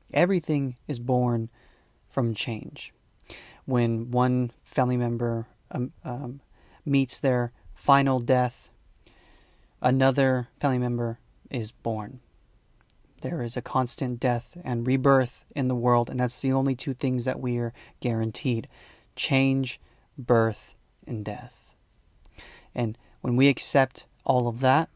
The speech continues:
we can look positively at all those things, which is to say, "You know what? This may be a big change,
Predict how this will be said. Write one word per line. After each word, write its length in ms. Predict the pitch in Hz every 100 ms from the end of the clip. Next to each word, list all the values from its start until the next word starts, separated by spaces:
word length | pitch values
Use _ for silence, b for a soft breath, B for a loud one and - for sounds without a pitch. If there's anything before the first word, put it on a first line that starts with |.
| _ _ _
we 140 | 143 143
can 200 | 147 147
look 200 | 175 -
positively 720 | 208 233 165 123 - - - -
at 140 | 131
all 160 | 123 117
those 240 | 120 -
things, 400 | - - - - - _ b b -
which 160 | 139 131
is 120 | 117
to 60 | -
say, 340 | - 127 123 - _ b b b b b b b
"You 120 | 156
know 140 | 165 160
what? 320 | 156 156 160
This 320 | 170 147 143
may 200 | 151 147
be 160 | 139 139
a 60 |
big 260 | 123 156 160
change, 580 | - 156 151 156 -